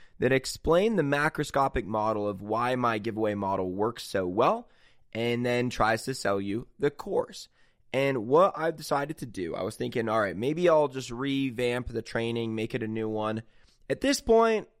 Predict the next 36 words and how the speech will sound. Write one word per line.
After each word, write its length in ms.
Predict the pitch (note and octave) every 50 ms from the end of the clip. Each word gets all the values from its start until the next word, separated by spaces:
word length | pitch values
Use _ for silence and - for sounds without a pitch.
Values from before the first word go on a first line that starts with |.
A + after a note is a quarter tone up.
| _ -
I 200 | - E3 G#3 A#3+
know 240 | A3 F#3+ F#3 G3 G#3+
it's 160 | G3+ - -
a 40 | D#3
great 280 | C3+ D3 D#3+ E3+ D#3+ -
course, 440 | - D3+ D#3 E3+ F#3 G#3 G3+ - - -
and 340 | - C#3+ C#3+ C#3+ D3 C#3+ C#3
I'm 180 | C3 D3 E3
just 140 | F#3 F#3+ -
gonna 180 | - G#3 G#3 G3
give 320 | D3 D3 E3 F3 E3 D3+
you 280 | F3 F3 F3 F3 F3+ - -
a 160 | A#2+ B2+ C3
large 340 | C3 C3+ D3+ E3 E3 E3+ -
portion 340 | - D#3 B2+ - - F#2+
of 140 | F#2 F2+ F2
it, 140 | E2+ C#2+ - _ _ -
all 80 | G2+ G#2+
right? 180 | A#2+ C#3+ E3
If 400 | E3 - _ _ _ _ _ -
you 80 | - A#2+
wanna 160 | C3+ D3+ C#3+
buy 320 | A#2 G#2 - C#3 D3+ E3+ F3+
the 100 | E3 D3+
rest 300 | E3 E3+ F3+ F#3 - E3+
after 280 | D#3 D#3+ - D#3 D#3
that, 320 | D#3 E3 F#3 G#3+ G#3 - -
you 100 | B2+ C3
can 180 | - B2+ B2
buy 200 | A#2 C#3 E3+ G3+
it 160 | G3+ G#3 F3+ -
at 120 | - F3
an 60 | F#3
extreme 480 | F#3+ F#3 - - - F3 G3 G#3 G#3 G3
discount, 580 | - C#3+ A#2 - - - G2 F#2+ E2+ - _ -
too, 340 | - - G2 F2 D2 -